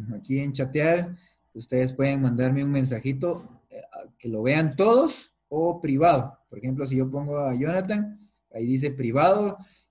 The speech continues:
y el que yo escriba, solo lo va a ver la persona a la que lo estoy yo mandando. Entonces, mándenme un mensaje en privado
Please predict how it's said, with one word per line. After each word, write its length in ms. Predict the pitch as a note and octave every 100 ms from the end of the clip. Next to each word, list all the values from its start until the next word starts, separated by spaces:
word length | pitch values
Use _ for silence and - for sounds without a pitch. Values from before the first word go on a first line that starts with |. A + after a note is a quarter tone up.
| -
y 200 | A2+ A2
el 160 | G#2
que 100 | G#2+
yo 120 | A2
escriba, 680 | C#3 C#3 F3 G3 G#3+ G#3+ A3 -
solo 380 | - C#3 C#3+
lo 180 | C#3+ B2+
va 120 | B2
a 40 | C3+
ver 180 | C#3 C#3+
la 160 | D3
persona 380 | C3 - C3+ C#3
a 20 |
la 60 | C3+
que 100 | C3+
lo 100 | G2+
estoy 360 | - - A#2+ A#2+
yo 140 | B2
mandando. 440 | B2+ B2 B2+ G2
Entonces, 480 | - - B2 D3+ C#3+ - - _ _
mándenme 480 | - B2+ C#3 D3 C#3+
un 80 | D3
mensaje 400 | D3 C#3 D3 E3
en 120 | D#3+
privado 600 | B2+ A#2+ D3 A#2 G#2+ _